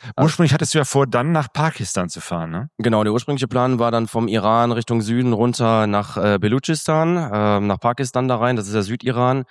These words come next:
Speaker 2: Mhm.
Speaker 1: Und da gibt's dann diese Etappe, wo man von den Levis, der pakistanischen Polizei, begleitet wird.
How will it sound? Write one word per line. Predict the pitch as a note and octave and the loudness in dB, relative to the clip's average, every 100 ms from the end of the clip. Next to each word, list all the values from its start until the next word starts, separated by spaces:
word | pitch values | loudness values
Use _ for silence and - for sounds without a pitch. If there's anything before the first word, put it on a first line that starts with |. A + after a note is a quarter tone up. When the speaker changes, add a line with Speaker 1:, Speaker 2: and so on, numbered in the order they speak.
| _ | _
Speaker 2:
Mhm. | A2 G2+ | -8 -4
Speaker 1:
Und | G#2 | -2
da | G#2+ | -2
gibt's | G2+ | 0
dann | A2+ | -2
diese | A2 A2+ | 0 0
Etappe, | G#2 - A2+ A#2+ A2 G2+ | 0 0 0 2 2 0
wo | G#2+ | 0
man | G#2 G2+ | 0 0
von | A2 G#2+ | 0 2
den | G#2+ G2+ | 2 2
Levis, | A#2+ B2 C#3+ C3+ | 2 2 0 -2
der | - G#2 G2+ G2 | 0 2 2 2
pakistanischen | B2 A2 A2 G#2+ G2+ A2 | -2 -4 -2 -2 -2 -6
Polizei, | A2 G#2+ G#2+ G#2 | -4 -2 0 0
begleitet | G2 G#2 A#2 C3 A#2 | 0 -2 -2 -2 -2
wird. | C3 C#3+ | 0 -2